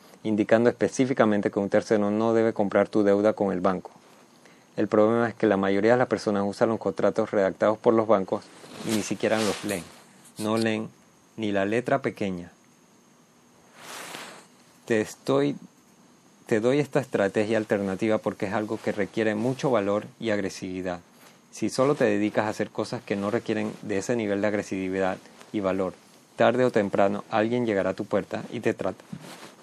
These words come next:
te tratará con tal agresividad que te sacará de tu propia compañía.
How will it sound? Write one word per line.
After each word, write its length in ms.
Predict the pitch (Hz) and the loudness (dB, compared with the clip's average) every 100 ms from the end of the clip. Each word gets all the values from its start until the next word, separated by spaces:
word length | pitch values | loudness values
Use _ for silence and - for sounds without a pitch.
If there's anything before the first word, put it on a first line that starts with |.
| - | -4
te 140 | - 110 | 2 4
tratará 480 | 113 107 104 120 127 | 4 4 4 4 2
con 180 | 113 | 0
tal 220 | 101 127 139 | 2 2 4
agresividad 640 | 135 110 107 98 92 101 - - - - | 2 0 -2 0 0 -2 -8 -20 -20 -10
que 100 | 98 | -6
te 100 | - | -4
sacará 380 | 101 - 95 | -4 0 4
de 100 | 104 | 4
tu 160 | 110 98 - - - | 2 -4 -10 -18 0
propia 320 | 113 107 120 | 2 2 0
compañía. 380 | - 98 95 | 0 -4 -4